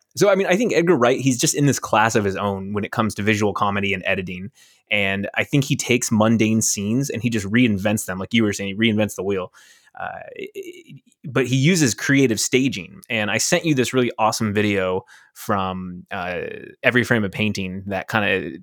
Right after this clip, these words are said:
talks about it and how he fully uses the frame to immerse, uh, the viewer. So, like, certain comedies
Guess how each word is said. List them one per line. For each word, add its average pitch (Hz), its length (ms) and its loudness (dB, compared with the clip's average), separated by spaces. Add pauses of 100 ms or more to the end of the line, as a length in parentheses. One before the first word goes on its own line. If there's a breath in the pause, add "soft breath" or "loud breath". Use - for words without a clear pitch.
talks 110 260 0
about 92 260 -2
it 85 200 -6
and 107 100 -6
how 104 260 -2
he 101 460 -6
fully 143 340 4
uses 107 480 2
the 104 80 -8
frame 101 600 0 (360 loud breath)
to 110 140 2
immerse, 92 640 -4 (260)
uh, 90 120 -6
the 92 80 -10
viewer. 92 380 -6
So, 117 180 2
like, 98 260 -2 (440 loud breath)
certain 151 420 0
comedies 120 640 2